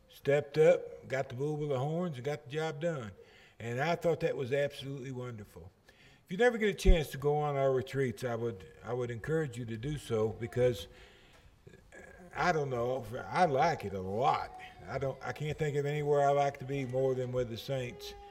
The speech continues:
Um, it's almost, almost like being with the Lord and his people in heaven. Easter, happy Easter, everybody! Everybody's looking good today.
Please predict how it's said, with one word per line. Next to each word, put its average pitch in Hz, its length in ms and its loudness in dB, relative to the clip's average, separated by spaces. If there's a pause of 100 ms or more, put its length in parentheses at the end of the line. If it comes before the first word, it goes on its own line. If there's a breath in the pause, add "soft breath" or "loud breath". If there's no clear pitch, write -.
(480 loud breath)
Um, 104 400 -2 (340)
it's - 140 -10
almost, 127 640 2 (220)
almost 135 840 6 (580 loud breath)
like 117 240 -4 (320)
being 123 400 0
with 110 260 -6 (320)
the 117 120 -8
Lord 120 400 4
and 113 140 -6
his 110 120 -8
people 120 460 -6
in 110 100 -6
heaven. 104 360 -4 (1000 loud breath)
Easter, 160 560 4
happy 220 360 4
Easter, 220 440 10
everybody! 147 440 10
Everybody's 165 380 6
looking 160 220 2
good 147 260 2
today. 110 480 0